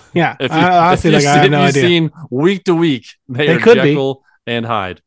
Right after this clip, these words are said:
Speaker 1: They could be good. <laughs> They could be
Speaker 2: The
Speaker 1: awful. I'm
Speaker 2: Well,
Speaker 1: not sure.
Speaker 2: they, they played against the Panthers, which was one of the worst teams in the
Speaker 1: <clears throat>
Speaker 2: league, and they whooped them.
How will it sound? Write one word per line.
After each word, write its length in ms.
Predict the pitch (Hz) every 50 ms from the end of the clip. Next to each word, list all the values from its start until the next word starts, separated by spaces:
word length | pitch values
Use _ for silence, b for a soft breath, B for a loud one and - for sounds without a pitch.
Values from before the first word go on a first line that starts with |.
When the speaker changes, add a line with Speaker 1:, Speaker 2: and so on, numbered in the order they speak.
| _ -
Speaker 1:
They 120 | 170 170
could 240 | - - 233 262 262
be 140 | 226 190 151
good. 360 | 139 147 135 139 143 135 - - 175 - -
<laughs> 180 | - 160 139 -
They 120 | 185 180
could 220 | 139 170 160 156 147
be 240 | 156 143 147 147 147
Speaker 2:
The 40 | -
Speaker 1:
awful. 420 | 151 160 202 233 226 - 131 147 _ _ _ _ _ _ _ _ _ -
I'm 100 | 147 135
Speaker 2:
Well, 100 | 139 139
Speaker 1:
not 80 | 139 165
sure. 180 | - 127 120 - -
Speaker 2:
they, 220 | 143 165 175 170 - _ _ _ _ -
they 80 | 139
played 200 | 135 180 196 196
against 180 | 202 214 208 -
the 60 | -
Panthers, 420 | - 170 131 117 117 131 131 -
which 220 | 127 123 - - - 127
was 180 | 123 113 110
one 180 | 110 120 131 131
of 60 | 123
the 60 | 113
worst 240 | 110 120 135 135 -
teams 200 | - 147 143 196
in 60 | 185
the 60 | 151 156
Speaker 1:
<clears throat> 40 | 139
Speaker 2:
league, 240 | 113 101 110 110 - - -
and 120 | 123 120 117
they 300 | 113 113 113 110 98 - _
whooped 340 | 107 104 110 117 113 - _
them. 220 | - 82 78 80